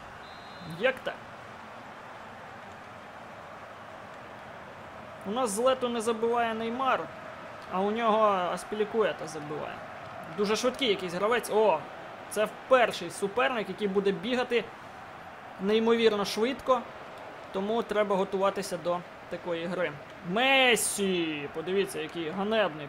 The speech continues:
прийом. Просто не соромно самому Ліонелю так приймати. А у нас не йде пас. Лукаку. Месі. Смолінг.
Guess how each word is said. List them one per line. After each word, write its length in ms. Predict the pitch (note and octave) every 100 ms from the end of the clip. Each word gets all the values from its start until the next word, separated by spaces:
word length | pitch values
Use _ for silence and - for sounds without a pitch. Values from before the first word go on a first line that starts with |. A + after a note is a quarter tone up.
| -
прийом. 400 | E3 G#3 A#3 F3+ - - - - - D#3
Просто 300 | E3+ - E3
не 180 | E3
соромно 520 | F3 - C4 A#3 F#3 E3+
самому 460 | - F#3 F#3+ D#3
Ліонелю 520 | D#3 D#3+ F3 A3+ A3
так 180 | E3+ E3
приймати. 520 | - F3+ F3+ D#3 - - - - - - - - - - - - - - - - - - - - - - - - - - - -
А 100 | F#3
у 60 |
нас 240 | G3 G#3+ A3+
не 100 | A3
йде 160 | A3
пас. 360 | A3+ D3 E3 - - - - - - - - - - D#3+
Лукаку. 600 | E3 F3+ C#3+ - G3+ B3 - - - - - - - E3+
Месі. 520 | D#3 F3+ - C4 C4+ A#3 - - - - - - - - -
Смолінг. 500 | - D#3+ D#3+ G#3+